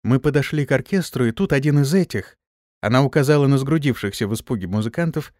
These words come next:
бросился к Ганге, схватил ее,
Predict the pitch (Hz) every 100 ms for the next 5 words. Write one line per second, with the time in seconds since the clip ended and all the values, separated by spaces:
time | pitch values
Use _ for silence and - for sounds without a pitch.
0 | _ _ _ 123 185 - 170 - 160 156
1 | 147 92 71 - _ _ _ - 127 135
2 | - 202 147 123